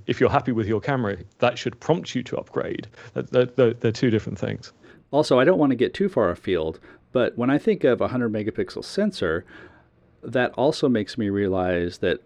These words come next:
Speaker 2: I need to make sure I have a machine that can handle that on the other side. Because, yay, it's great to have a giant image, but,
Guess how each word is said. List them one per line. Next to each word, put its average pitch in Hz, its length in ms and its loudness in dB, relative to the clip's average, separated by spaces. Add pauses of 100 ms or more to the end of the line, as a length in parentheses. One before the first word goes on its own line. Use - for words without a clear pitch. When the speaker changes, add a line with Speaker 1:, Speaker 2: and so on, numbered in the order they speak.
(320)
Speaker 2:
I 120 180 2
need 131 220 2
to 120 40 0
make 110 160 -2
sure 123 160 -2
I 98 120 0
have 107 180 -4
a 101 80 -4
machine 139 580 0
that - 140 -6
can 85 140 -14
handle 156 560 0
that 76 400 -6 (400)
on 113 180 0
the 113 140 2
other 95 180 -2
side. - 540 -2 (320)
Because, 107 400 -2
yay, 139 520 4
it's 123 280 2
great 185 300 2
to 147 100 -2
have 113 180 0
a 101 60 0
giant 110 640 -4
image, 127 460 -2
but, 107 220 0